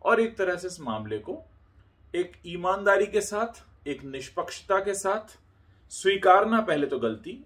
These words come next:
और फिर उसे खत्म करने की कोशिश करना। लेकिन इधर कांग्रेस पार्टी ने लगातार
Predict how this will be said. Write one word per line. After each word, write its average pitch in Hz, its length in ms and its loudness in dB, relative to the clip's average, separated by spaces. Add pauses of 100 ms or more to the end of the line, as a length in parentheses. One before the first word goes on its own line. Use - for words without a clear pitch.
और 143 200 0
फिर 185 100 -2
उसे 147 320 -10 (240)
खत्म 131 300 -6
करने 90 300 -10
की 92 160 -20
कोशिश - 400 -8
करना। - 400 -20 (440)
लेकिन 175 220 -4
इधर 175 280 4 (640)
कांग्रेस 151 380 2
पार्टी 156 340 2
ने 165 220 -6
लगातार 135 760 2